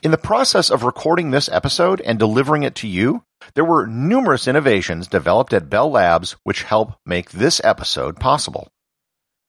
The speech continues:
Today, Bell Labs is a shell of its former self. As of two thousand eight, it was reported that there were only four physicists on staff, and that number probably isn't any greater today.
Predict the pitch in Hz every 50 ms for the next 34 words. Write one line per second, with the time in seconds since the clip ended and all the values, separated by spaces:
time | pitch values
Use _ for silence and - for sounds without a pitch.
0 | _ _ - - 170 - 190 208 233 247 302 269 - - _ - 147 160 165 160
1 | 135 117 113 113 120 117 101 107 104 95 107 92 - - 95 87 95 92 85 90
2 | - - - 87 78 76 78 76 - - - 64 64 62 - - - _ _ _
3 | _ _ _ _ - 147 160 180 185 - - 170 156 147 135 131 135 - 117 92
4 | 85 87 87 92 92 92 85 98 98 - - - 104 98 95 90 95 92 - 107
5 | 95 92 - - 117 120 113 107 98 - - - 107 113 117 113 - - 110 107
6 | 98 110 101 - 92 92 - - 92 82 80 80 - - - 90 82 69 65 -
7 | - _ _ _ _ _ _ - - - 110 127 160 160 127 123 117 110 107 -
8 | 104 98 107 113 117 107 95 110 117 95 92 90 87 90 82 - 76 76 80 71
9 | 80 76 - 85 71 71 65 65 -